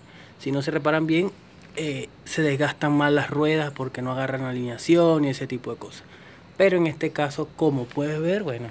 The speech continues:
este auto te estoy diciendo que funciona, rueda y todo eso. Y te voy a mostrar, te voy a mostrar los daños ocultos. En primera instancia, ¿qué podemos ver aquí?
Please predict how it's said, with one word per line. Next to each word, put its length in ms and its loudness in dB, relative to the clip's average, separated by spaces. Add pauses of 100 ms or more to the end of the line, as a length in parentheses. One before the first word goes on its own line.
(140)
este 220 -6
auto 320 -2
te 140 -10
estoy 180 -8
diciendo 340 -6
que 100 -6
funciona, 680 -2 (840)
rueda 400 2
y 60 2
todo 320 6
eso. 260 0 (600)
Y 80 2
te 100 4
voy 100 10
a 20 8
mostrar, 480 4 (100)
te 80 -2
voy 80 4
a 60 4
mostrar 260 2
los 120 4
daños 260 2
ocultos. 500 0
En 160 2
primera 300 6
instancia, 600 4
¿qué 220 0
podemos 320 2
ver 140 2
aquí? 240 -4